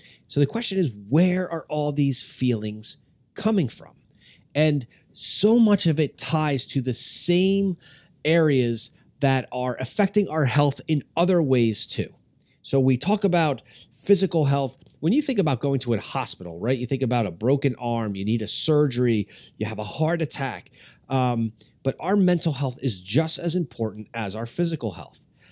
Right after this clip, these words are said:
But those two things are also tightly knit together. Our mental health so depends in many ways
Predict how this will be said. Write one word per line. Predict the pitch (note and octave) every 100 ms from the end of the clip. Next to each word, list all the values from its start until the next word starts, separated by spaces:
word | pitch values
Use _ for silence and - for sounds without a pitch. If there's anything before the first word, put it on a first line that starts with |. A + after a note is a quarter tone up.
| _
But | - - -
those | F3+ A3 -
two | A#3 G#3
things | - F3+ D#3+ B2+ -
are | B2+ -
also | D#3+ D#3 - C3+ - -
tightly | - F3 F#3 E3+ F3+
knit | E3 C#3 D#3+ D3+ -
together. | - A#2 C3+ A#2+ - - - - _
Our | - F#3
mental | F#3+ F#3 F3+ D#3+
health | C3 C#3+ C3+ - _
so | - - G3 A3+
depends | G3 E3+ F3+ F3 C#3+
in | C#3+
many | C3 D3
ways | D3 C3+ C3